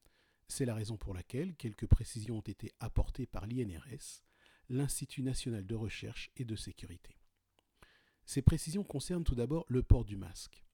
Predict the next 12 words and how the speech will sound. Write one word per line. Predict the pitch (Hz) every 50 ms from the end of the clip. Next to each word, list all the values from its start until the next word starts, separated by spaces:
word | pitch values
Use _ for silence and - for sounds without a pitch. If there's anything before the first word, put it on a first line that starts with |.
| _ - - - - - - _ _ _ _
En | - 123 113
raison | 120 123 117 139 139
des | 120 113 101
fortes | - - - - - -
chaleurs | - - 107 104 131 170 175 -
qui | - -
peuvent | - - 113 95 98
représenter | 110 110 - - 120 104 117 113 107 - - 127 120 113 - - - _ _ - _
une | - 120 113
contrainte | - - 123 123 - - - - 185 214 202 - - - - -
en | 117 110
cas | - - - 120 117 120 120 - -